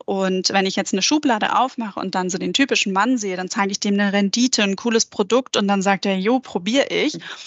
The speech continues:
Und, ähm, da sind wir Frauen halt häufig noch anders. Dennoch, Finanzbildung ist für alle Geschlechter wichtig und, ähm, das heißt nicht,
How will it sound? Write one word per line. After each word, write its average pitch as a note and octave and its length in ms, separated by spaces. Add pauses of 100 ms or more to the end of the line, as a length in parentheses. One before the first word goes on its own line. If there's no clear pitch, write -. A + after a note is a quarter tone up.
(140)
Und, G3+ 460
ähm, G#3 400
da G#3 100
sind A#3 320
wir A#3 100
Frauen A3 280
halt A#3 100
häufig G#3 200
noch G#3 200
anders. G#3+ 300 (340)
Dennoch, A#3+ 500 (160)
Finanzbildung A3 880
ist - 200
für - 300
alle C4 220
Geschlechter A#3+ 640
wichtig C4+ 640
und, G3+ 440
ähm, G3+ 280
das G3 180
heißt G3 300
nicht, B3+ 340